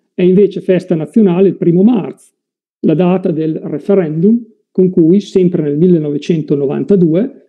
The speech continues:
ventinove febbraio, primo marzo millenovecentonovantadue, venne dichiarata l'indipendenza della Bosnia-Herzegovina dalla Federazione Jugoslava. Questa festa, che in teoria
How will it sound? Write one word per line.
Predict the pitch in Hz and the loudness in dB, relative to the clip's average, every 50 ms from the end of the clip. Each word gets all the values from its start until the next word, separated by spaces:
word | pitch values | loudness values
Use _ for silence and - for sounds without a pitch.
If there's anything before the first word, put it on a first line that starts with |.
| _ _ - | _ _ -2
ventinove | 156 151 143 - 170 170 165 170 151 | -2 0 0 2 2 2 2 2 0
febbraio, | - - 156 143 175 185 196 185 160 151 147 | -2 -2 -2 0 2 2 2 2 0 -2 -4
primo | - - 170 160 156 151 | -2 0 0 0 0 -2
marzo | 170 202 196 170 151 - - _ - | -2 -2 -2 -4 -6 -10 -12 _ -4
millenovecentonovantadue, | 151 165 175 170 160 156 147 151 147 - 185 175 160 - 165 156 151 160 170 175 180 240 214 170 151 143 160 - 254 - _ _ _ _ _ _ _ _ _ _ | -2 0 0 0 -2 -4 -6 -8 -4 -2 -2 -2 0 0 -2 -4 -4 -2 -2 0 2 2 2 2 2 0 -2 -6 -6 -10 _ _ _ _ _ _ _ _ _ _
venne | 175 202 220 202 180 | 0 2 2 2 2
dichiarata | 151 160 - - 240 214 170 143 143 147 143 - 170 | 0 -2 -2 -2 -2 -2 -2 -2 -4 -6 -6 -4 0
l'indipendenza | 170 175 208 214 185 180 180 190 185 196 214 262 262 202 - 135 - - | 2 4 4 4 2 2 0 0 2 2 4 4 4 2 0 -4 -8 -12
della | 135 135 135 135 | -12 -10 -12 -8
Bosnia-Herzegovina | 135 165 165 160 - 160 151 160 180 180 - 165 147 - 123 120 139 143 160 170 175 - _ _ _ _ _ | -6 -4 -4 -4 -6 -6 -6 -4 -2 0 0 -2 -2 -4 -6 -6 -6 -6 -6 -8 -10 -14 _ _ _ _ _
dalla | 165 156 202 151 139 139 147 160 175 180 - - - | 0 0 2 2 2 2 2 2 0 0 -2 -6 -8
Federazione | _ - 170 143 165 175 170 175 - - - 123 123 127 135 143 - | _ -4 -2 -2 -2 -4 -6 -6 -6 -6 -6 -4 -6 -6 -8 -6 -2
Jugoslava. | - 165 151 135 143 131 120 117 113 113 - _ _ _ _ _ _ _ _ _ _ _ _ _ _ _ _ _ _ _ _ _ _ _ _ _ _ _ _ _ | -2 -2 0 2 0 0 0 -2 -6 -8 -14 _ _ _ _ _ _ _ _ _ _ _ _ _ _ _ _ _ _ _ _ _ _ _ _ _ _ _ _ _
Questa | - - - - | -4 -2 0 0
festa, | 196 - 220 196 196 208 - - 294 | 0 2 2 2 2 2 0 -2 -4
che | - 185 | -2 -4
in | 160 147 | -4 -2
teoria | - 175 147 147 170 180 190 196 170 147 120 | -2 0 2 2 2 2 2 2 0 -2 -8